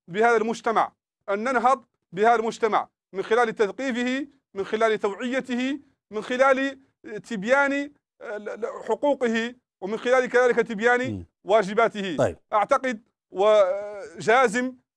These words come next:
Speaker 1: أن النظام الحالي محق فيما ذهب إليه، وهي دعوة ليست دعوة للمزايدة.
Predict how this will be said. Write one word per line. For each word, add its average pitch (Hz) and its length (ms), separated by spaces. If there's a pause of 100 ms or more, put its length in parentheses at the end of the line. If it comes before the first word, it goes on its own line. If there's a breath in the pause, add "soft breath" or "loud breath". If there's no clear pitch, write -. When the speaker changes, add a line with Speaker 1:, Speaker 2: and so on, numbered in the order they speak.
(220)
Speaker 1:
أن 208 160
النظام 220 380
الحالي 247 520 (380)
محق 208 460 (480)
فيما 233 300
ذهب 226 300
إليه، 196 400 (260)
وهي 240 300
دعوة 247 440 (200)
ليست 277 260
دعوة 240 360
للمزايدة. 214 680